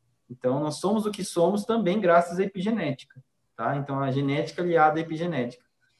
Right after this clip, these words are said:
Agora, em relação a exemplos práticos, a gente pode citar uma área que vem crescendo muito, daí tem vários exemplos, é, que é a nutrigenômica também,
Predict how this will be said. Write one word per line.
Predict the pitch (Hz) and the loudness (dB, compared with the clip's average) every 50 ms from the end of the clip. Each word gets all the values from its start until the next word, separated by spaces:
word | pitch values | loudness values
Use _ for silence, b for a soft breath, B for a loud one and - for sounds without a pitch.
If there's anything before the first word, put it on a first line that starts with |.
| _ _ _ _ _ _ _ _ _ | _ _ _ _ _ _ _ _ _
Agora, | - 131 131 139 143 156 160 170 | -4 -2 0 4 4 4 4 4
em | 175 | 4
relação | 175 180 175 175 - - 196 180 180 170 | 4 6 4 4 4 2 0 2 4 6
a | 170 170 151 135 113 - - 135 | 6 6 4 4 0 -2 -4 -2
exemplos | 139 139 139 160 170 - - 151 143 - | -2 0 0 0 -2 0 -2 -6 -6 -4
práticos, | - 147 151 175 185 185 - - - - - 123 | 2 4 6 6 6 4 2 -2 -8 -8 -8 -6
a | 135 147 | -4 -4
gente | 151 151 | -4 0
pode | - 165 165 165 165 - | 4 4 4 4 4 -2
citar | - 160 143 - 170 165 165 | -6 -8 -2 2 4 4 4
uma | 165 156 151 | 4 4 4
área | 151 160 165 | 4 2 2
que | 156 - 156 | 0 -2 -2
vem | 160 160 | -4 -2
crescendo | 151 160 151 147 - 165 160 147 | 0 -2 -2 -2 -2 -4 -2 0
muito, | 135 143 165 190 180 - - 123 | 0 0 2 0 0 -2 -4 -2
daí | 113 123 127 120 | -2 0 0 -2
tem | 123 - 139 | -6 -10 -10
vários | 135 143 139 120 117 | -8 -8 -8 -8 -10
exemplos, | 110 107 123 139 156 139 135 _ - - - _ _ _ _ _ _ _ _ _ _ _ _ _ _ _ _ | -10 -10 -8 -8 -8 -10 -14 _ -20 -20 -20 _ _ _ _ _ _ _ _ _ _ _ _ _ _ _ _
é, | 123 123 123 120 120 120 120 120 117 113 - - - | -4 -4 -2 0 0 2 4 4 4 4 2 0 -2
que | - 156 | 0 2
é | 147 | 2
a | 151 | 4
nutrigenômica | 151 165 185 185 - 208 190 185 170 196 202 190 160 151 151 156 151 143 - 147 135 | 4 2 2 2 0 -2 -2 0 0 0 0 2 2 4 4 4 2 2 0 0 0
também, | 135 151 147 131 123 123 120 120 123 | 0 0 0 2 2 2 0 -2 -6